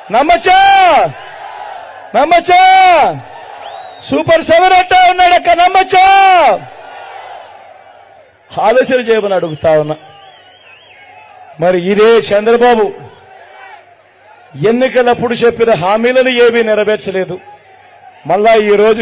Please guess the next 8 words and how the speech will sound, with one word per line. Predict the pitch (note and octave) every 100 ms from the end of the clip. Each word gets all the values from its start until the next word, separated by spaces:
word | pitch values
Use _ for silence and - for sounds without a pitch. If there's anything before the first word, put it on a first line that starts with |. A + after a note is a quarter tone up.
| -
కేజీ | G#3 G#3 G#3 F3+
బంగారం | G3 A3 A#3
అంటా | A#3 A3+ A3 A3+
ఉన్నాడు, | G#3 G3+ G3+ G3
బెంచ్ | F#3 F#3 F#3+
కార్ | A3 A3+
అంటా | A3+ A3 A3
ఉన్నాడు, | G#3+ G3+